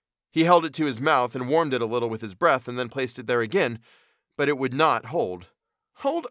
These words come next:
on, you stupid!" he said. But the nose seemed to be made of wood, and fell back on the table with a strange noise, as though it had been a cork.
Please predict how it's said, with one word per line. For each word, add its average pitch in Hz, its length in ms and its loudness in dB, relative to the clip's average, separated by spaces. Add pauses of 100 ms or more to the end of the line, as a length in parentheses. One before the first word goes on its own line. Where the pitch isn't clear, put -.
(120)
on, 277 380 4
you 151 160 -4
stupid!" 151 640 -4 (260)
he 131 160 -10
said. 98 340 -6 (840)
But 104 100 -10
the 123 80 -8
nose 123 420 0
seemed 120 220 -10
to 113 60 -10
be 127 100 -6
made 127 220 -2
of 131 120 -2
wood, 107 440 -4 (100)
and 107 160 -12
fell 127 180 2
back 120 280 2
on 120 100 -2
the 117 80 -4
table 117 320 -4
with 107 140 -4
a 101 40 -14
strange 120 460 -8
noise, 95 500 -4
as 92 200 -8
though 104 140 -2
it 95 60 -4
had 92 120 -12
been 92 120 -6
a 87 60 -10
cork. - 440 -8